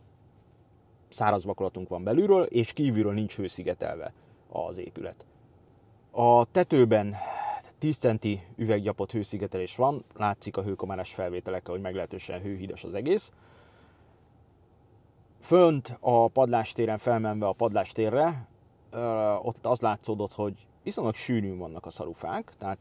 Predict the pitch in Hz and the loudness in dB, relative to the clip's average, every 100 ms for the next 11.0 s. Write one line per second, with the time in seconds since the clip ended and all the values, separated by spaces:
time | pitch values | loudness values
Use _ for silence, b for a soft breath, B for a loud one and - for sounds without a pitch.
0 | - - 139 98 101 98 90 92 92 90 | -10 -2 0 0 -4 -6 -6 -8 -8 -10
1 | 90 85 92 85 - 95 101 202 220 - | -10 -8 -10 -10 -12 -10 -6 -6 -6 -4
2 | 117 - 92 - 101 90 - 90 87 - | -6 -4 -8 -8 -6 -8 -6 -8 -8 -12
3 | - - 85 107 147 151 139 104 101 92 | -18 -14 -10 -6 -4 -2 -2 -2 -4 -6
4 | - 82 - 80 73 - - 78 - - | -8 -10 -10 -14 -14 -16 -16 -16 -16 -18
5 | - 87 - - - - - 214 220 _ | -16 -16 -16 -18 -18 -16 -12 -12 -14 _
6 | b b b b b b b b b b | b b b b b b b b b b
7 | _ _ - 117 113 113 127 110 - 110 | _ _ -6 -2 0 2 4 4 2 0
8 | 101 101 92 - _ _ _ _ _ _ | 0 0 -4 -14 _ _ _ _ _ _
9 | - - 104 101 92 92 87 80 73 67 | -18 -10 -8 -6 -8 -8 -10 -12 -14 -16
10 | 67 104 101 - 247 - 135 117 110 113 | -20 -12 -12 -10 -10 -6 -2 2 2 0